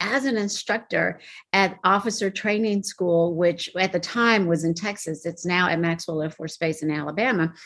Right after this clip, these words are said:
And then also after that experience, um, also in Texas, I was a deputy commander for one of the basic military training squadrons. So I had some real, you know, instructor, I'm, I'm in front of people telling them,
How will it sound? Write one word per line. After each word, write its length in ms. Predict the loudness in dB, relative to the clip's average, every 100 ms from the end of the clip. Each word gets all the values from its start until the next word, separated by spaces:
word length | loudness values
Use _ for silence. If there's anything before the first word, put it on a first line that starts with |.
| -8 0
And 160 | 2
then 160 | 4 4
also 580 | 2 0 2 2 4 2
after 560 | 0 0 -2 0 0 0
that 240 | 0 2 0
experience, 840 | -4 -6 -2 0 2 0 -2 -6 0
um, 400 | 2 2 0 -4 0
also 320 | 2 2 -2
in 120 | -4
Texas, 520 | -4 -8 -6 -6 -6 -8 -18 -16 0
I 160 | 4 6
was 240 | 6 4
a 140 | 2
deputy 520 | 2 0 0 2 2 0
commander 840 | 0 2 2 2 2 2 0 -4 -4
for 220 | 0 0
one 240 | 2 2 2
of 100 | -2
the 60 |
basic 340 | -2 -2 -2 -6
military 560 | -4 -4 -4 -4 -4
training 400 | -2 0 2 0
squadrons. 640 | -2 -8 -8 -6 -8 -6
So 260 | -2 0 2
I 140 | 2 2
had 260 | 2 0
some 320 | 0 -2 -2
real, 560 | 0 2 4 4 2 -2 -12 -14 -2
you 80 | 2
know, 80 | 2 2
instructor, 600 | -2 -4 0 2 2 2
I'm, 260 | 2 2 -2 -4
I'm 80 | -4
in 120 | -2
front 260 | 0 2
of 120 | 2 0
people 340 | -4 -2 -4
telling 460 | 0 2 2 0 2
them, 380 | 2 2 -2